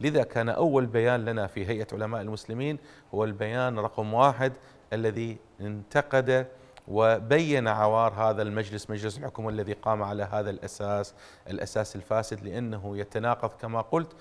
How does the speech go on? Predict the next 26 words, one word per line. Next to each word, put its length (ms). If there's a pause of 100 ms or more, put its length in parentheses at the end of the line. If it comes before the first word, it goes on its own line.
(280)
يتناقض 640
جملة 380
وتفصيلا 920 (320)
مع 240
قضية 500
الهوية 500
الجامعة 460
التي 320
يجب 260
أن 120
يكون 480 (300)
من 180
أهم 300
أهداف 480
الدولة 500 (340)
والنظام 640 (260)
التي 420
يجب 280
أن 140
تعمل 360
عليها 500 (360)
وتحصينها 1040 (280)
وترسيخها 920 (240)
لدى 180
أبناء 340
الشعب، 320